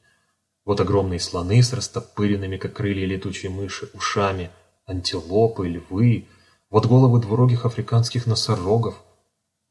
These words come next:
«Черт возьми, носороги и слоны-то ведь африканские!» — вскричал я. Мы находили все новые рисунки.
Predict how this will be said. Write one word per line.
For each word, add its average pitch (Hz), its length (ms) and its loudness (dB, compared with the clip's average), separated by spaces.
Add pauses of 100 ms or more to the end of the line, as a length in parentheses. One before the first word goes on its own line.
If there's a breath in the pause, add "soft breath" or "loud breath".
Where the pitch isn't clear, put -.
(240)
«Черт - 400 2
возьми, 117 380 8
носороги 123 680 4
и 139 60 6
слоны-то 131 480 4
ведь 131 180 4
африканские!» — 135 840 2
вскричал 98 440 -4
я. 95 220 -4 (600)
Мы 104 180 -2
находили 104 440 0
все 98 240 -4
новые 95 320 -2
рисунки. 95 480 -6